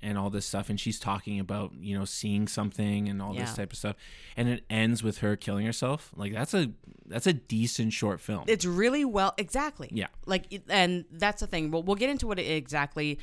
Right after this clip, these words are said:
Speaker 2: you know, to break it down a little bit further in a minute, but, like, where the short film, we can clearly see when you watch this movie, and, you know, like, I'm sure it'll be out on Prime or, or whatever,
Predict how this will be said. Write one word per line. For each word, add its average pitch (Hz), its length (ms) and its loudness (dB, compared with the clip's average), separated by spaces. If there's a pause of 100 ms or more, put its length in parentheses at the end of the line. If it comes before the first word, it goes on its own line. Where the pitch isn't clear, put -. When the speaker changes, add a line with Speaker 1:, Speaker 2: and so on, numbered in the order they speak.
(360)
Speaker 2:
you 156 80 -6
know, 151 100 2
to 147 100 0
break 143 200 6
it 143 80 -6
down 135 140 0
a - 40 -2
little 135 140 -2
bit 135 140 -6
further 135 260 -2
in 131 140 -6
a 127 40 -6
minute, 160 240 -4
but, - 120 8
like, 135 200 -2 (1080)
where 202 400 6
the 202 140 2
short 185 340 2
film, 170 320 0 (260)
we 160 140 6
can 151 100 -2
clearly 180 400 2
see 151 300 -2
when 160 160 2
you 208 120 4
watch 190 300 2
this 196 180 0
movie, 143 380 2
and, 139 280 -2
you 156 140 -6
know, 135 180 -4
like, 135 200 -4
I'm 156 140 0
sure 180 160 4
it'll 143 80 4
be 135 100 2
out 135 100 0
on 127 180 -4 (140)
Prime 143 380 6
or, 127 180 -2
or 139 160 0
whatever, 139 440 0